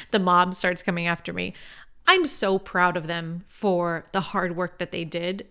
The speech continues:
to get to where they are financially, right? Like, I'm not saying that paying off debt is something that you should be ashamed of in any way, in any way. But what I'm saying is, when you walk around with this air of pride and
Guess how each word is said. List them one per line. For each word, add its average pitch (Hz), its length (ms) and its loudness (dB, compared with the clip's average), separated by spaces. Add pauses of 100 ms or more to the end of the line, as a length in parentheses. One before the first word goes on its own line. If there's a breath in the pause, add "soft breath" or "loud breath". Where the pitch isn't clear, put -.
to 202 100 -8
get - 200 -4
to 196 100 -8
where 170 140 -2
they 165 120 -4
are 160 120 -2
financially, 156 600 -6
right? 180 200 2
Like, 185 180 -2 (260 loud breath)
I'm 240 180 4
not 285 260 4
saying 196 420 -2
that - 140 -6
paying 185 260 -4
off 180 180 -4
debt - 180 0
is 175 100 -8
something 175 380 -6
that 160 160 -6
you 170 100 -6
should 165 220 -6
be 170 160 -6
ashamed 214 380 4
of - 160 -4
in 254 160 0 (120)
any 349 200 -2
way, 208 400 2 (720)
in 214 140 -2
any 254 260 -2
way. 190 300 4
But - 120 -2
what 214 120 2
I'm 220 120 -2
saying 247 320 0
is, 180 300 -2 (440 loud breath)
when 196 300 0
you 196 280 -2
walk 185 560 0
around 240 720 0 (420)
with 190 220 -2
this 180 320 -4 (160)
air 214 600 2
of 175 300 -4
pride 196 800 0
and 170 220 -4